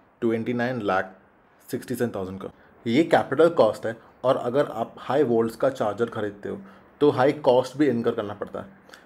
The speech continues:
मैंने यहाँ average rates mention किया है, जो different manufacturers और suppliers का है। ये सिर्फ आपको रेफरेंस के लिए है। For calculation purpose,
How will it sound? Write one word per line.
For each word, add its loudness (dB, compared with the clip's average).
मैंने 2
यहाँ -2
average -2
rates -2
mention -4
किया -10
है, -12
जो 0
different -2
manufacturers -4
और 2
suppliers -2
का -10
है। -12
ये 6
सिर्फ -2
आपको -2
रेफरेंस 0
के -4
लिए 0
है। -10
For 8
calculation 2
purpose, -4